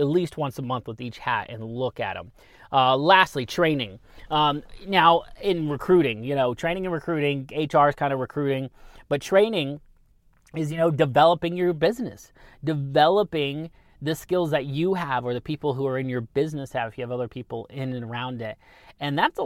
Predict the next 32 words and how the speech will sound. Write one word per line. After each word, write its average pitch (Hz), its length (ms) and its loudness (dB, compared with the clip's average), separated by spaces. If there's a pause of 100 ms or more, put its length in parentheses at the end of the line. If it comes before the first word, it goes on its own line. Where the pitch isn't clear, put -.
(100)
lot 202 160 10
harder 180 300 6
than 147 160 0
it 131 100 -10
sounds. 143 280 2
Trust - 280 -6
me, 170 80 -6
I 156 80 -6
know 175 240 0
that's 143 200 0
my 165 120 -2
business 147 480 -4
is 123 80 -6
training, 127 420 -6
right? 131 280 -6 (240)
It's - 100 -16
not 165 200 -2
just - 420 -6
so 151 200 -2
simple, 123 680 -6
uh, 123 220 -4
to 127 160 -12
train 135 400 -8
people. 117 360 -8
And 123 80 -6
a 131 40 -4
lot 156 300 4
of 214 100 0
times, 131 280 -6
a 113 40 -8
lot 151 260 4
of 143 140 2